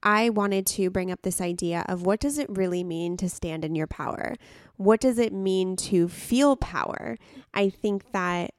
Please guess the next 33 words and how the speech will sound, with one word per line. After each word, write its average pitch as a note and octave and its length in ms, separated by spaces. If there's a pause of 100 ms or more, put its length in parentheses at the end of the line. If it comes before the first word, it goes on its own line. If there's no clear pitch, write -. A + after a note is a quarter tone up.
(120)
so - 420
often F3+ 680 (500)
the G#3 120
word G#3+ 400
power F#3 520
has E3+ 600
been A3+ 180
associated F#3+ 760
with F#3 140
a F#3+ 40
negative E3+ 440
connotation. D#3+ 840 (680)
Men F#3+ 560
over F3+ 280
time F3 300
in F3 100
history A3 580
have F#3 220
got F3 220
drunk F3 500
with A3 260
power. G3+ 680 (460)
People F3+ 280
say E3+ 200
that E3+ 180
one F3+ 300
person F3+ 340
shouldn't E3 360
have E3+ 320
too A#3 260
much G#3+ 320
power, G3 480
but F#3 260